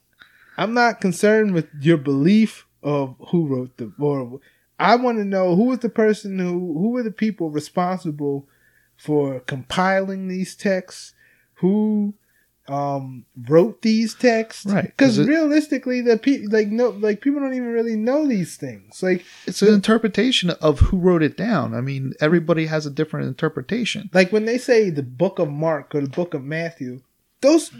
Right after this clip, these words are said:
Speaker 1: weren't written by Matthew and Mark. Those were written by people who wrote in a particular, uh, perspective.
Speaker 2: Mm-hmm.
Speaker 1: And that's why, <laughs> actually, when you read it, this is, is why it's so amazing, but the Gospels contradict themselves.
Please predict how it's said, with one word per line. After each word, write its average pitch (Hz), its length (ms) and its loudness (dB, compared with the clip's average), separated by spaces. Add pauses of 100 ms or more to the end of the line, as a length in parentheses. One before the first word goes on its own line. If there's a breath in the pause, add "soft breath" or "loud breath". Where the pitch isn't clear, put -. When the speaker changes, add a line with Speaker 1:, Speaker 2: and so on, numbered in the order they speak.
Speaker 1:
weren't 247 520 0
written 165 280 -2
by 147 200 -2
Matthew 147 560 -8
and 127 100 -10
Mark. 143 380 -6
Those 220 240 6
were 254 100 2
written 180 400 2
by 170 200 0
people 185 580 -2
who 151 260 -4 (120)
wrote 180 380 6
in 165 120 2
a 156 60 0
particular, 143 1080 -4
uh, 135 560 -4 (300)
perspective. 254 800 -4 (100)
Speaker 2:
Mm-hmm. 135 280 -4 (500 loud breath)
Speaker 1:
And 160 160 -4
that's 220 240 0
why, 151 560 0 (120)
<laughs> - 100 -20
actually, 196 420 2
when 170 220 -4
you 156 100 -2
read 202 380 0
it, 151 220 -2 (100)
this 254 180 6
is, 185 180 0
is 180 140 -2
why 170 200 2
it's 165 120 -2
so 220 140 0
amazing, 196 460 -2
but 190 180 -4
the 175 100 -6
Gospels 170 640 -2
contradict 180 640 -4
themselves. 110 640 -16